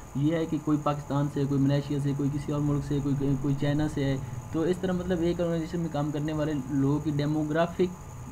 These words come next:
मतलब, जो उनकी डेम-, demography वो change है,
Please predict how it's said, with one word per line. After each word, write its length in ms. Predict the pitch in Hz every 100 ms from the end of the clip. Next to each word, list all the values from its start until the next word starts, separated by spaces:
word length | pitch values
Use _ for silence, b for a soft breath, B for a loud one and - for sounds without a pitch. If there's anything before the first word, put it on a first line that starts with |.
| -
मतलब, 560 | 139 139 135 139 147 139
जो 180 | 143
उनकी 300 | 147 147 143 139 B B 135 131 - - 143
डेम-, 340 | 143 151 135
demography 480 | 143 139 151 160 180
वो 160 | 165
change 280 | 170 156 151
है, 200 | 123 110